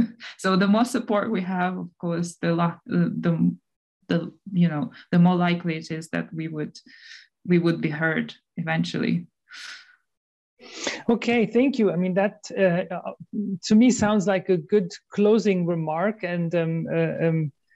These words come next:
Speaker 2: obviously, I hope that some of our listeners, uh, uh, also continue thinking on, on this idea.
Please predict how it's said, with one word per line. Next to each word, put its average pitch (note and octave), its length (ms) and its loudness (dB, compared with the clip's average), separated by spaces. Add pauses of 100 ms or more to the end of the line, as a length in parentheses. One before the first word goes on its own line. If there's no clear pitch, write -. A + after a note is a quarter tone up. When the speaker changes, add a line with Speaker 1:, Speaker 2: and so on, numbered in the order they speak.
(220)
Speaker 2:
obviously, E3+ 420 0
I D#3+ 60 -2
hope E3 260 -2
that E3+ 180 -4
some F#3 180 0
of F3 100 0
our D#3+ 220 -2
listeners, E3+ 560 -4
uh, D#3+ 60 -2
uh, D#3 540 0 (180)
also E3+ 400 2 (260)
continue F3+ 400 2
thinking F#3+ 420 0
on, E3 160 -6
on D#3+ 180 -4
this D#3+ 200 -4
idea. E3 480 0